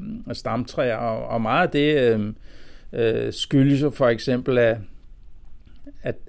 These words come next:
at den danske konge lavede en folketælling i begyndelsen af syttenhundredetallet, der ligesom er grundlaget for det stamtræ, som de har for hele befolkningen, og som de har kunne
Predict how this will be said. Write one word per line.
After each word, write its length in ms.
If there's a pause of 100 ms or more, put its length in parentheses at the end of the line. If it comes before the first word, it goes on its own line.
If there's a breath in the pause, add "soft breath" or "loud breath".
(140)
at 180
den 120
danske 400
konge 500
lavede 520
en 300
folketælling 1000
i 60
begyndelsen 540
af 80
syttenhundredetallet, 1000 (600 soft breath)
der 60
ligesom 260
er 80
grundlaget 640
for 120
det 180
stamtræ, 600
som 200
de 160
har 320
for 60
hele 260
befolkningen, 640
og 80
som 220
de 180
har 80
kunne 220